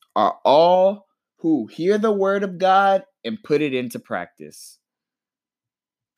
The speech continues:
And so even though this is only one sentence from Jesus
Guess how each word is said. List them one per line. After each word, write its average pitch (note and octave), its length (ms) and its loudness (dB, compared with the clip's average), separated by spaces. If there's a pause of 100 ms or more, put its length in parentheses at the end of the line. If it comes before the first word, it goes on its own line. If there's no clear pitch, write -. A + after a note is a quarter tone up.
(1900)
And D3 100 -4
so C#3 500 2 (240)
even A3+ 320 4
though D#3 160 2
this D#3 200 0
is C3+ 120 -6
only C3+ 200 -2
one B2+ 380 -4
sentence C#3+ 360 -2
from C3+ 200 -4
Jesus G2 680 -6